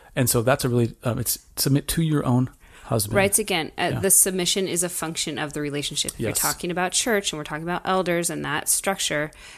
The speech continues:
Speaker 2: then yes, there's a submission there. But outside of church and in the household, there is a different, submission functions differently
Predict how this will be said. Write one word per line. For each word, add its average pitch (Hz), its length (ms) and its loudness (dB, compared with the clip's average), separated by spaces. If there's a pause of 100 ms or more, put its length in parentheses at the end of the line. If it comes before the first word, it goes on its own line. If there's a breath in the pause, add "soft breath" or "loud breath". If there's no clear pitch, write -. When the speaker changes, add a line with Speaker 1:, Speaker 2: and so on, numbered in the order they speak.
(140 loud breath)
Speaker 2:
then 165 160 -2
yes, - 400 2
there's 151 320 -4
a 147 40 -2
submission 151 520 -2
there. 147 260 -6
But - 380 0
outside 220 480 2
of 208 100 -2
church - 360 -4
and 156 120 -2
in 165 160 -2
the 151 80 -2 (320)
household, 151 600 0 (460 loud breath)
there 175 200 4
is 165 240 0
a 170 80 2
different, 175 500 0
submission 175 460 0
functions 175 500 -2
differently 165 600 -4